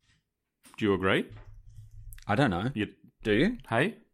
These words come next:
Speaker 1: Well, I do with some photos, but also there's a photograph of me I have of a, uh, when I was a young boy dressed up as a, um,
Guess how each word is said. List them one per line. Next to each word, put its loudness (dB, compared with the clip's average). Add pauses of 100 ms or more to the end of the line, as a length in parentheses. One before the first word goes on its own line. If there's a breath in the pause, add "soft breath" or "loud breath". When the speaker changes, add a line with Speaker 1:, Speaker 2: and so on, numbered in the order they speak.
(120)
Speaker 1:
Well, 2
I 4
do 0
with -2
some 4
photos, 2
but 0
also 4
there's -2
a -2
photograph 2
of -6
me 0 (480 soft breath)
I 0
have 0
of -8 (180)
a, -2
uh, -6
when -2
I 0
was 0
a 2
young 4
boy 2
dressed 0
up 2
as 0
a, 4
um, 0